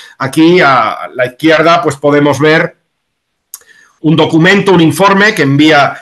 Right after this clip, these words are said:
eh, Capetillo a la Junta Central sobre las fuerzas militares que guarecen la provincia de Cuenca, ¿no? Y podemos ver que es un,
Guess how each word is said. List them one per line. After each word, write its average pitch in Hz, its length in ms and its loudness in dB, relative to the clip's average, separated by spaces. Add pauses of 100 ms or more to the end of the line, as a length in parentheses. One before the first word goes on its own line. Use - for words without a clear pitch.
(100)
eh, 135 140 -6
Capetillo 151 540 -2
a 143 40 2
la 131 40 0
Junta 151 300 -2
Central 165 600 0 (280)
sobre 160 400 0
las 147 180 -2
fuerzas 160 380 0
militares 160 520 0
que 170 120 -2
guarecen 143 340 0
la 151 120 2
provincia 139 380 -2
de 127 140 -2
Cuenca, 107 400 -6
¿no? 101 240 -14
Y 107 140 -12
podemos 110 400 -4
ver 135 320 0 (340)
que 131 260 -2
es - 280 -8
un, 131 840 2